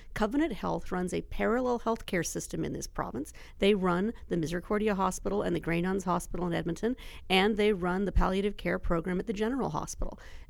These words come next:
And if the Archbishop and the bishops are saying that Covenant Health is not gonna follow the Supreme Court of Canada ruling and they're not gonna follow the law of the land,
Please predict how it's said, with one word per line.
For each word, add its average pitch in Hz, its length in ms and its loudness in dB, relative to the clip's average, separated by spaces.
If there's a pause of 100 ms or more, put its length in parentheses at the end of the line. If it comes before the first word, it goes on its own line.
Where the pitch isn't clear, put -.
(440)
And 214 140 8
if 208 200 4 (120)
the - 180 0 (140)
Archbishop 269 580 2
and 202 140 2
the 180 40 0
bishops 185 440 0
are 196 40 0
saying 190 460 0 (180)
that - 160 -4
Covenant 226 400 4
Health 185 300 0
is 190 100 -6
not 196 240 4
gonna 220 160 2
follow 185 480 4
the 190 120 0
Supreme 196 400 -2
Court 190 260 2
of 196 80 -6
Canada 185 380 -2
ruling 160 340 -2 (180)
and 196 140 2
they're 190 60 8
not 170 180 4
gonna 220 180 2
follow 170 280 2
the 202 100 -4
law 165 260 2
of 175 120 -4
the 196 80 -2
land, 160 320 -2